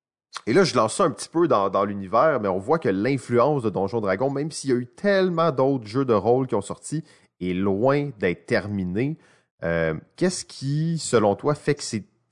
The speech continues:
encore aussi fort et même plus qu'avant ?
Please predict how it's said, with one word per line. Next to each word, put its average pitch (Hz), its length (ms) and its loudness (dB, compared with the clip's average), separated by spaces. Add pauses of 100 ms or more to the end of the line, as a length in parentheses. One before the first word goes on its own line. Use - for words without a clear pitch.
encore 147 400 4
aussi - 260 -2
fort 165 460 2
et 107 60 2
même 127 220 0
plus - 480 -6
qu'avant ? 90 320 -2